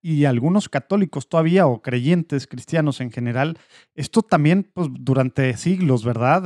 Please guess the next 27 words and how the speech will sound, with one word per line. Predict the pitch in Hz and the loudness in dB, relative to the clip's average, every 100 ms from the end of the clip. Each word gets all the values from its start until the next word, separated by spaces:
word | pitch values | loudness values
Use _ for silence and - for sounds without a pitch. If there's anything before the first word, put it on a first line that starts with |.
| 160 | -2
Eh, | 120 117 | -2 -4
o | - 127 | -6 -8
bueno, | 117 139 127 | -4 -2 -4
una | 117 123 135 | -6 -6 -4
gran | 120 123 | -4 -4
parte | 131 135 - | -2 -4 -2
de | 131 | -4
la | 113 | -4
historia, | 113 - 131 135 127 107 _ _ _ | -8 -2 0 2 0 -4 _ _ _
sobre | 127 117 | -10 -2
todo | - | 0
moderna, | 131 127 123 139 131 120 120 | 2 4 4 2 2 0 -2
destruyendo | 113 - 117 113 127 131 | -4 -4 -2 0 0 0
naturaleza | 127 117 113 117 117 139 - 131 | -2 -4 -6 -4 -2 -2 -2 -2
y | 120 | -2
demás, | 113 120 156 143 - - - _ | -2 0 0 -2 -8 -20 -20 _
eh, | 143 139 | 0 0
¿por | - - 139 | 0 -4 -4
qué | - | 0
hasta | 170 - 214 | -2 0 -2
se | - | 0
le | 165 127 | 2 2
daba | 135 180 | 0 0
estas | 185 - 196 | -2 -2 -6
explicaciones, | 185 - - 135 131 - 147 170 175 - _ _ - | -6 -10 -14 -14 -14 -4 -2 0 -2 -6 _ _ -20
pues, | 113 101 | -20 -10
bueno, | 123 139 131 | -6 -4 -4